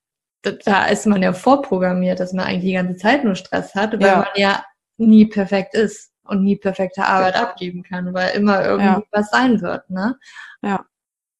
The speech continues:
Speaker 1: Also es ist ein riesengroßes
Speaker 2: Genau, das sind so
Speaker 1: Feld,
Speaker 2: die,
Speaker 1: ja.
Speaker 2: die ps-, die persönlichen Antreiber, ne,
Speaker 1: Ja.
Speaker 2: die du da ansprichst. Und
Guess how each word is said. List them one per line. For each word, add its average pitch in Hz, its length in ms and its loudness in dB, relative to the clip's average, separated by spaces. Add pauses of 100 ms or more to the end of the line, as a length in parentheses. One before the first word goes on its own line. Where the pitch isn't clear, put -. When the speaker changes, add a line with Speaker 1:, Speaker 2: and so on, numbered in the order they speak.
(240)
Speaker 1:
Also 202 280 0
es 208 100 -2
ist - 200 -12
ein 202 380 0 (1700)
riesengroßes 233 460 2
Speaker 2:
Genau, 196 140 6
das 190 140 2
sind 190 160 -2
so 202 80 2
Speaker 1:
Feld, 196 120 2
Speaker 2:
die, 190 160 4
Speaker 1:
ja. 202 300 -4 (880)
Speaker 2:
die 196 80 -2
ps-, - 300 -16
die 180 460 0
persönlichen 214 720 2
Antreiber, 165 720 0
ne, 190 180 -4
Speaker 1:
Ja. 202 60 -4
Speaker 2:
die 175 120 -2
du 180 460 -10 (160)
da 185 400 -6
ansprichst. 180 540 -4
Und 180 200 -8